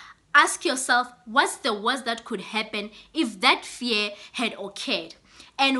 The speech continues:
after you've answered that, also ask yourself, "To whom will this worst thing happen?" And based on that answer, that's when you will,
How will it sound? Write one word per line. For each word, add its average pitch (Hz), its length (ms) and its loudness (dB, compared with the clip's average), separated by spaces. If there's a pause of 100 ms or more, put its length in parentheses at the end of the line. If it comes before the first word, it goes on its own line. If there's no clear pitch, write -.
(220)
after 349 240 4
you've 339 260 2
answered 269 360 -2
that, 233 200 0
also 285 240 0
ask 254 380 -2
yourself, 196 400 -4 (240)
"To 285 220 0
whom 277 460 6
will 220 220 -2
this 269 260 -4
worst 233 380 0
thing 220 460 -4 (280)
happen?" 220 420 -2 (200)
And 277 220 4
based 339 240 0
on 302 180 0
that 240 240 0
answer, 233 460 0 (180)
that's 262 300 0
when 269 260 0
you 262 180 0
will, 220 360 -2